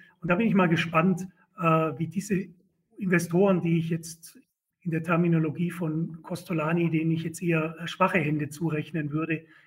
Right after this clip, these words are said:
wie die damit zurechtkommen, wenn's mal nicht nur einen Tag oder zwei Tage runtergeht, sondern vielleicht mal ein bisschen länger. Also das wird spannend, da ist viel heißes Geld drinne und, äh,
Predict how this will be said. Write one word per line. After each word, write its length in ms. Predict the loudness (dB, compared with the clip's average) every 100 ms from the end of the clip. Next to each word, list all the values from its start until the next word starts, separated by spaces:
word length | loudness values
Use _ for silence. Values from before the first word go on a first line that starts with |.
| _
wie 100 | -4
die 120 | -2
damit 320 | 2 4 2
zurechtkommen, 880 | 0 -4 -4 -6 -8 -4 -2 -2 -6 -14 _
wenn's 240 | 0 2
mal 140 | 4 4
nicht 160 | 4
nur 160 | 2 0
einen 240 | 2 0
Tag 340 | 2 2 2 0
oder 160 | -2
zwei 260 | -2 -2 -2
Tage 340 | 0 -2 0
runtergeht, 600 | 0 0 2 4 2 2 -4 -20 _
sondern 260 | -8 -4 -2
vielleicht 240 | 0 0
mal 100 | 0
ein 100 | -2
bisschen 300 | -2 -4 -4
länger. 400 | -2 0 -2 -4 -10 _ _
Also 180 | -2 0
das 160 | 2
wird 160 | 0 0
spannend, 500 | 0 2 4 6 4
da 80 | 2
ist 160 | 0
viel 260 | 0 0 2
heißes 420 | 2 2 0 -2
Geld 360 | 0 2 2 0
drinne 480 | 2 4 4 2 -6 _ _ _ _
und, 380 | -4 -2 -2 -2
äh, 260 | 0 0